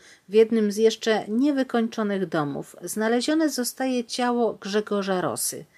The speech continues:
Mężczyzna zginął od porażenia prądem i początkowo nic nie wskazuje na to, aby w jego śmierć zaangażowane były osoby trzecie.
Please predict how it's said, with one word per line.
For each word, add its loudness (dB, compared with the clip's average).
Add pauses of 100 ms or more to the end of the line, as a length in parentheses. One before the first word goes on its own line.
(480)
Mężczyzna 4
zginął 4
od 4
porażenia 0
prądem -2
i 0
początkowo -2
nic -2
nie 0
wskazuje 0
na 2
to, 0 (360)
aby 0
w 0
jego 4
śmierć -2
zaangażowane 0
były 2
osoby -4
trzecie. -4